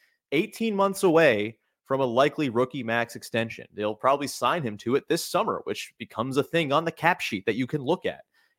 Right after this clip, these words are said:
It's coming down very quickly, and the way the roster is currently constructed is not conducive to maximizing Scottie Barnes. The fact that he's done what he's done this season, despite a tricky roster context, I think speaks to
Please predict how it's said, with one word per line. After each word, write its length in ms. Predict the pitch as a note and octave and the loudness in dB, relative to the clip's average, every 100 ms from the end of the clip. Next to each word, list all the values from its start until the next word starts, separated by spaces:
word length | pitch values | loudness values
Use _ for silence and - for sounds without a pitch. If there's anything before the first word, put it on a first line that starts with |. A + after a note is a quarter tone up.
| - | -8
It's 180 | B2 | -8
coming 340 | - C3 D3 D3+ | -4 -2 -2 4
down 420 | D3 F3 E3 C#3+ _ - | 4 4 0 -6 _ -6
very 240 | G#2 C#3+ | -2 0
quickly, 540 | - G#3 G#3 F#2 F#2 | 4 4 4 -6 -4
and 480 | - A2+ A#2 A2+ G#2+ _ _ _ _ | 0 2 2 0 -8 _ _ _ _
the 80 | B2 | 4
way 180 | C#3+ E3 | 6 6
the 100 | E3 | 6
roster 420 | D3+ D3 - D3 | 8 8 6 -2
is 80 | A#2+ | -2
currently 320 | - B2 C3 | -6 -8 -8
constructed 520 | C3 - G#2+ G2 - | -10 -6 -2 -2 0
is 140 | C3 C#3 | -2 2
not 360 | F3 G#3 - | 4 4 4
conducive 520 | C#3 A2 G2+ G2 A2+ - | -6 -8 -8 -8 -10 -8
to 100 | A#2 | -6
maximizing 800 | G2+ G#2+ A2 A2 G2+ F#2+ F#2 F#2 | 0 2 2 0 2 0 -2 -8
Scottie 320 | - F#2 F#2+ | -6 -6 -4
Barnes. 280 | A#2 B2+ A2 | -4 -4 -6
The 80 | |
fact 240 | A2 D#3+ E3+ | 2 4 4
that 80 | B2+ | 0
he's 200 | D3+ A2 | -4 -2
done 300 | - A#2+ C#3 | 2 4 2
what 120 | B2+ | -2
he's 180 | C3 G2 | -4 -2
done 280 | G2+ A2+ | 0 2
this 180 | D3 D3+ | 0 -2
season, 480 | - D#3+ D#3 E3 E3+ _ _ _ | -2 -2 -2 -4 -8 _ _ _
despite 580 | A#2+ - - A2+ A#2 D3+ | -6 -6 2 8 8 6
a 80 | B2 | 0
tricky 360 | - D3 D3+ C3 | 0 -2 0 0
roster 340 | C3 C#3+ D#3 | 0 0 -2
context, 580 | - C#3+ C#3+ D3+ D3+ - | -4 -2 0 -2 -2 -2
I 80 | A2 | -4
think 180 | A2 | -6
speaks 360 | - - A2+ - | -8 -8 -8 -8
to 400 | - A2+ G#2+ G2+ | -2 0 0 -2